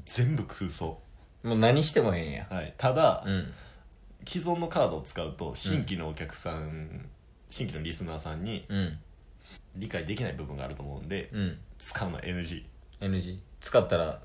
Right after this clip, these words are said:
Speaker 2: どうなんの？
Speaker 1: 使っ-
Speaker 2: 三、二、一。
Speaker 1: 右指を折る。
Speaker 2: <laughs>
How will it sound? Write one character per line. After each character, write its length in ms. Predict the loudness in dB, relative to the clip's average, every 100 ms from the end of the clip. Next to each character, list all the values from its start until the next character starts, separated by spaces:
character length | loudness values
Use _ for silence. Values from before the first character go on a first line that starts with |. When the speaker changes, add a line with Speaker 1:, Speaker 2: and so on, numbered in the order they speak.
| -8 0
Speaker 2:
ど 140 | 0
う 20 |
な 120 | 0
ん 20 | -4
の？ 60 | -10 -12 -18 -20 -20 -16 -2
Speaker 1:
使 180 | 4 4
っ- 40 |
Speaker 2:
三、 60 | 2 -6 -8 0
二、 240 | 0 0 -10 -4
一。 360 | -2 -2 -6 -10 -18 -18 -18 -16 -6
Speaker 1:
右 580 | 0 4 4 4 4 4
指 340 | 4 4 4
を 160 | 2 0
折 200 | -2
る。 60 |
Speaker 2:
<laughs> 40 | -2